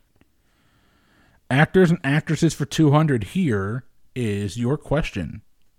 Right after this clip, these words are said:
Which of the actresses portraying the Sanderson sisters in Hocus Pocus is related to a woman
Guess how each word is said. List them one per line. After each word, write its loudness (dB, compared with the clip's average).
Which 2
of 0
the 2
actresses 0
portraying 0
the 4
Sanderson 2
sisters -2
in 0
Hocus 2
Pocus 2
is 2
related 4
to 6
a 6
woman 4